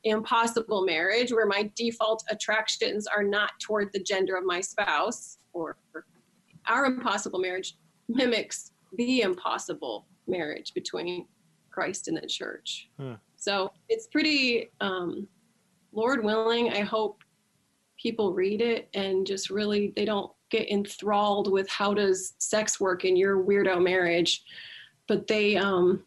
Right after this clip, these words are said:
Speaker 1: get to a place where they, I don't, I'm hoping they're in awe of this metaphor that those of us who are called to marriage get the privilege of living out.
Speaker 2: So it's more a book about,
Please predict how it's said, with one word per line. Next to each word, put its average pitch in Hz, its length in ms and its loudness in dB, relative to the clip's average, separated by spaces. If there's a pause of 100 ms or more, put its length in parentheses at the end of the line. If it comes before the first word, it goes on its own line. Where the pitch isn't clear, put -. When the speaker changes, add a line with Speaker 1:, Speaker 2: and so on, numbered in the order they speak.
(120)
Speaker 1:
get 226 200 4
to 202 200 4
a 185 60 2
place 185 420 2
where 190 120 4
they, 185 360 4
I 208 80 2
don't, 262 120 4
I'm 262 240 6
hoping 302 240 6
they're 269 160 8
in 208 80 6
awe 202 400 4
of 196 240 0
this 190 320 4
metaphor 196 640 4
that 185 440 2
those 214 220 4
of 202 80 4
us 202 240 2
who - 120 0
are 202 120 2
called 202 460 2
to 202 120 4
marriage 180 600 4
get 202 180 2
the 170 60 0
privilege 170 520 4
of 156 120 0
living 190 300 2
out. - 260 -2 (260)
Speaker 2:
So 208 140 8
it's 196 120 6
more 226 220 10
a 247 60 8
book 170 340 6
about, 143 520 6